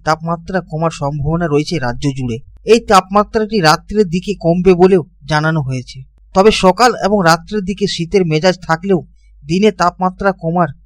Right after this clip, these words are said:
কোনো সম্ভাবনা নেই। আগামী এক সপ্তাহে দক্ষিণবঙ্গের সমস্ত জেলায় আবহাওয়া শুষ্ক থাকবে।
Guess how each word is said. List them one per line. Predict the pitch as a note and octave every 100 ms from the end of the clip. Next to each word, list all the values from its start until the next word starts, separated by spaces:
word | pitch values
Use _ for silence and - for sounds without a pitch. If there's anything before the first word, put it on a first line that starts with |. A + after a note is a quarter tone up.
| _
কোনো | - F#3
সম্ভাবনা | F3+ D#3 D#3 D3 D#3 E3
নেই। | D3 B2+ B2 _ _ _
আগামী | C3+ F3+ B3 A3
এক | F3+ -
সপ্তাহে | G3+ F#3+ A3+ G3
দক্ষিণবঙ্গের | D3 E3 E3 A3+ G3+ G3+ G#3
সমস্ত | G3+ D3+ F3+ - G3+
জেলায় | D#3 E3+ D3+ C3+ _ _
আবহাওয়া | - E3 F3 G3+
শুষ্ক | F#3+ - F3 - G3+
থাকবে। | - C3 C3 C3